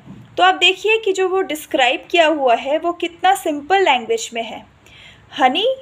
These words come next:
bees give honey। Honey is collected from the hives। Honey is good for health। It is very nutritious।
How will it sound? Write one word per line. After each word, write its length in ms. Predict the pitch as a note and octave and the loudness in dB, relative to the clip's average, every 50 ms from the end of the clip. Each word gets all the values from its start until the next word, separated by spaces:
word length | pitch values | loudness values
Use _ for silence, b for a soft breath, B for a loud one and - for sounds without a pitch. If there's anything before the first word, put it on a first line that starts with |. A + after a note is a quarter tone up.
| - - B3 | -12 -18 -6
bees 440 | G#3 D4 D4 C#4 B3 B3 E4+ F#4+ - - - b b b b b - - - - | -2 -2 0 0 0 -2 -4 -4 -6 -10 -16 b b b b b -20 -16 -4 -2
give 300 | F#4 G4 A4 A4 - - | 0 0 0 -2 -4 -2
honey। 280 | E4 D#4+ D#4+ C4 G#3 - F#3+ - _ _ _ _ _ - _ _ _ _ - - | 0 0 0 -2 -6 -12 -16 -20 _ _ _ _ _ -20 _ _ _ _ -4 -2
Honey 260 | D4 D#4 F4 G#4 B4 D5+ - D#4+ | 0 0 0 0 -2 -4 -2 -4
is 220 | D#4 E4 D#4+ - | -4 -4 -4 -4
collected 600 | - - C#4+ C4 A#3+ A3 A3+ - - - G4 A4 A4 - - - | 0 2 2 4 2 0 -2 -2 -2 -2 -2 -2 -2 -6 -6 -2
from 300 | D4+ C#4 C4 B3 B3 A#3+ A3+ | 0 2 2 2 0 0 2
the 160 | A#3+ C4+ F#4 - - - - - | 2 2 2 0 -6 -12 -4 0
hives। 460 | F4+ C#4+ A#3 F#3+ - - - - - - B B B B B B - - | 0 0 0 -2 -6 -12 -14 -16 -16 -18 B B B B B B -2 0
Honey 400 | C4 C#4 F4 A#4 C#5 - - E4+ | 0 2 2 2 0 2 0 -2
is 140 | F4 E4 - - D#4+ | -2 -4 -4 -4 -4
good 140 | F4+ F#4+ - - - D4+ | -4 -4 -4 -4 -2 2
for 160 | B3+ A#3 G#3+ A3 - - | 4 4 4 2 0 2
health। 280 | A3 A3 C#4+ G#4+ C5 - B B B B B B B - | 2 4 4 2 0 -2 B B B B B B B 0
It 200 | F#4+ A4 A4 - - | 0 0 0 0 0
is 260 | D#4+ E4 E4 D#4 - | 0 2 0 -2 0
very 320 | G#3+ B3+ B3 B3 C#4+ D#4 D4+ C#4 | 0 2 2 2 0 -2 -4 -4
nutritious। 840 | C4 B3+ B3+ - - C4 B3+ - - - F#4 G4 B4 D5 - - | -6 -6 -8 -8 -6 -4 -2 -2 0 2 2 2 2 0 -2 -6